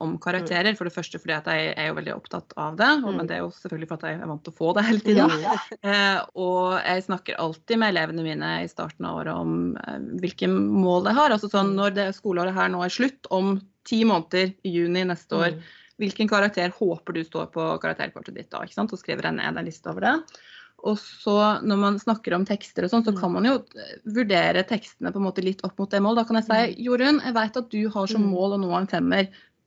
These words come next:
Speaker 1: i juni."
Speaker 2: Mm.
Speaker 1: Akkurat nå så tror jeg du må fokusere på struktur, og få til den ryddige strukturen, og, og gi
Speaker 2: Mm.
Speaker 1: noen sånne små tips her og der,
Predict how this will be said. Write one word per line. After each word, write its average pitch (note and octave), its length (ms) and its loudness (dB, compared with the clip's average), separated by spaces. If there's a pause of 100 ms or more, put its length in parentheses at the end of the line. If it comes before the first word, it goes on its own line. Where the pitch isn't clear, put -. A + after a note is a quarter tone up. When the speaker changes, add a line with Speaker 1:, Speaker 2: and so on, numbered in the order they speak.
(120)
Speaker 1:
i G3+ 80 2 (140)
juni." E3+ 320 2 (100)
Speaker 2:
Mm. E3 240 -6 (100)
Speaker 1:
Akkurat B3+ 400 0
nå D#4+ 340 4 (160)
så - 220 -6
tror B3 160 -2
jeg A3+ 280 2 (280)
du A3 160 2
må A3 160 2
fokusere G3+ 640 -2
på G3+ 380 0 (100)
struktur, C4 840 2 (160)
og - 100 -6
få A3 480 2
til G#3+ 120 0
den G#3+ 180 4
ryddige F3 320 -2
strukturen, F#3+ 420 0
og, F#3+ 220 0
og G#3+ 40 2
gi G3 180 2
Speaker 2:
Mm. F#3+ 120 4
Speaker 1:
noen A3+ 140 -2
sånne G3+ 180 2
små G3+ 240 -2
tips - 220 -4
her G3 140 2
og G3+ 40 0
der, C#4+ 160 4